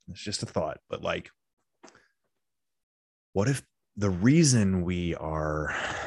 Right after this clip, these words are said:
more prone to sort of irrational behavior,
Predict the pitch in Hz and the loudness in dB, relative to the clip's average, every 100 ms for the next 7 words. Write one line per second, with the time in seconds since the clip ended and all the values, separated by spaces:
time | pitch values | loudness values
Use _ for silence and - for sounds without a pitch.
0 | - - - _ - 85 87 87 87 87 | -10 -14 -20 _ -8 -2 2 4 4 2
1 | - - 90 87 87 87 82 - 82 - | -2 -6 0 2 4 2 0 -4 -6 -4
2 | 80 80 78 76 - - _ 98 101 95 | -2 -2 -2 -6 -10 -20 _ 2 4 6
3 | 90 85 82 - 85 80 78 80 - - | 4 4 0 -2 -2 -2 -2 -4 -8 -4
4 | 85 73 - - - 87 | -4 -4 -8 -12 -10 -10